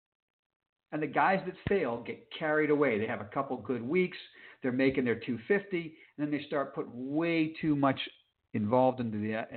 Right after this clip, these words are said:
endeavor. They can't sleep at night. The positions are too big. Fear and greed are killing them, and they can't replicate that what they were doing while they were making two hundred fifty bucks a day. You, you see what I'm saying? Really manage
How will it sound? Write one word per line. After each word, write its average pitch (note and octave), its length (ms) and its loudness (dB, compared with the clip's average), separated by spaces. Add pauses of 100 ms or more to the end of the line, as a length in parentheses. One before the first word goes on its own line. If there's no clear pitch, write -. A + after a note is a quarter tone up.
(120)
endeavor. C#3+ 640 2 (580)
They B2 80 -8
can't - 280 -12 (120)
sleep D#3+ 220 -4
at D3 100 -2
night. C3 320 -2 (180)
The G#2+ 80 -14
positions A#2 460 -10
are G2+ 180 -8
too G#2 120 -8 (100)
big. D3+ 360 4 (400)
Fear A#2+ 220 0
and A2+ 100 -8
greed B2 220 2
are F#2 100 -10 (100)
killing F3 240 4
them, C3+ 260 2 (140)
and B2 80 -6
they B2 60 -2
can't C3 340 -6
replicate C3 580 -2
that A#2+ 100 -4
what B2 140 -6
they B2 80 -6
were A2 120 -6
doing A2+ 480 0 (640)
while B2 120 -2
they A#2+ 80 -4
were A#2 120 -2
making B2+ 320 -4
two C#3+ 80 -8
hundred A#2+ 240 -8
fifty A#2+ 220 -10
bucks G#2+ 260 -8
a - 40 -20
day. F#2+ 280 -6
You, C#3 100 -6
you D3+ 260 -4
see F#3 60 0
what E3 60 2
I'm D#3 160 -2
saying? D3+ 260 2 (420)
Really F3 320 4
manage D3 440 4